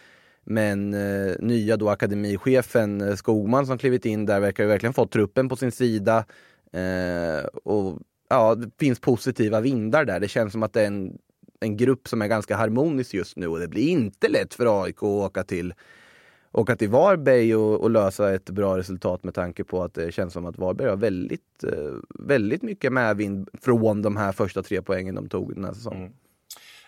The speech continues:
Speaker 2: Ja, tittar vi på värvningar då, så hoppas ju A I K fortfarande på Lu-, Lukas Mühl här, eh, som, som var, eh,
Speaker 1: Mm.
Speaker 2: tysken som var och besökte honom, som var och besökte A I K här. Och de var ju muntligt överens. Eh, det var...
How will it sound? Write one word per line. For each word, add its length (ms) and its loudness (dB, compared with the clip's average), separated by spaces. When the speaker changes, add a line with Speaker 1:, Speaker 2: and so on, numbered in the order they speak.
Speaker 2:
Ja, 260 8
tittar 180 -4
vi 60 0
på 120 0
värvningar 400 6
då, 120 2
så 140 -6
hoppas 680 0
ju 60 0
A 220 4
I 80 0
K 100 -2
fortfarande 520 -4
på 120 -10
Lu-, 280 -10
Lukas 580 -10
Mühl 460 -8
här, 600 -4
eh, 60 -8
som, 320 -12
som 180 -12
var, 300 -2
eh, 100 4
Speaker 1:
Mm. 140 2
Speaker 2:
tysken 340 -8
som 120 -10
var 80 -4
och 80 -4
besökte 460 -6
honom, 320 -10
som 120 -6
var 60 2
och 60 -4
besökte 420 2
A 120 4
I 40 -2
K 120 -2
här. 200 4
Och 100 2
de 160 0
var 160 2
ju 60 -4
muntligt 400 -8
överens. 520 0
Eh, 640 0
det 100 -4
var... 460 4